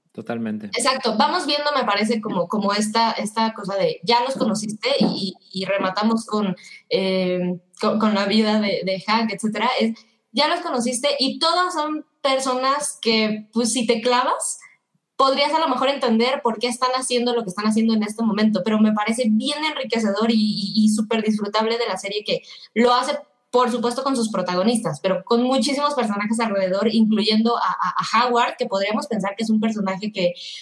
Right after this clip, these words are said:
Speaker 2: sí va moviendo cosas, pero se siente muy secundario. Al final termina moviendo la historia por completo, ¿no? Lo que sucede con, con Howard. Y este episodio, estos minutitos en los que nos dan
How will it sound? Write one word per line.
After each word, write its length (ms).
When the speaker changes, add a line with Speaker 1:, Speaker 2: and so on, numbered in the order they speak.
Speaker 2:
sí 260
va 180
moviendo 380
cosas, 380
pero 180
se 80
siente 300
muy 160
secundario. 600
Al 200
final 320
termina 380
moviendo 760
la 220
historia 400
por 180
completo, 600
¿no? 200
Lo 120
que 100
sucede 320
con, 340
con 160
Howard. 220
Y 240
este 300
episodio, 680
estos 220
minutitos 600
en 100
los 140
que 100
nos 220
dan 320